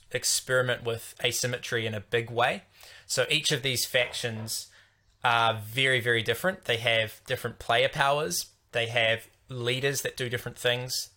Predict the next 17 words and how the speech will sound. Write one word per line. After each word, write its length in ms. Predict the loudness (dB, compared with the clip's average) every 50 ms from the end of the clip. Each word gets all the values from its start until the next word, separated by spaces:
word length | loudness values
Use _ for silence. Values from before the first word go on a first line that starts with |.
| _ _ _
They 80 | -2 0
each 220 | 0 0 -2 0
have 160 | 0 0 0 0
a 40 |
unique 460 | -2 -2 -2 -2 -2 -2 -4 -6 -10 -6
building 440 | -2 -2 -2 -2 -2 -4 -4 -4 -6
which 220 | -8 -8 -8 -2
does 260 | 0 0 0 0 -4
different 280 | -8 -10 -10 -10 -10 -6
things. 400 | -2 -2 -2 -2 -4 -8 -10 -12 -14 -20 -20 -20 -20 -20 -20 _ _ _
And 360 | 2 2 4 4 2 -2 -4 0
the, 180 | 2 2 2 2 0
the 100 | -2 -2
main 440 | 0 2 2 4 4 4 2 0 0
thing 240 | 0 0 0 0
which 380 | -2 -4 -4 -4 -8 -8 -8 -10 _
is 280 | -6 -4 -4 -4 -6